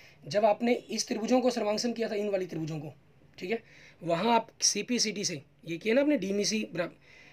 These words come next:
डीएमसी बराबर में बीएनए, तो यहाँ से concept उठाएं। अगर आप इस चीज़ को नहीं करना चाहते हैं तो form को change कर लेते हैं हम यहाँ पर।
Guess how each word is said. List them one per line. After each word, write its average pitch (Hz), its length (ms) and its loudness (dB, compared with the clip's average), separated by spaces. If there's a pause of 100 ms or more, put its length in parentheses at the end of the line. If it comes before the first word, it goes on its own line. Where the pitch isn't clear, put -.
(180)
डीएमसी 202 640 0
बराबर 190 280 4
में 202 160 2
बीएनए, 190 440 0 (380)
तो 185 80 -4
यहाँ 180 260 2
से 262 140 4
concept 233 400 0
उठाएं। 175 260 -4 (120)
अगर 165 160 2
आप 190 120 0
इस 185 100 -4
चीज़ 175 160 -6
को 196 100 2
नहीं 185 180 -2
करना 190 200 0
चाहते 180 260 -2
हैं 247 120 4 (400)
तो 202 80 -4
form 202 300 4
को 254 140 8
change 220 260 0
कर 196 140 2
लेते 165 220 -4
हैं 180 80 -4
हम 170 60 -4
यहाँ 165 120 -4
पर। 233 200 -4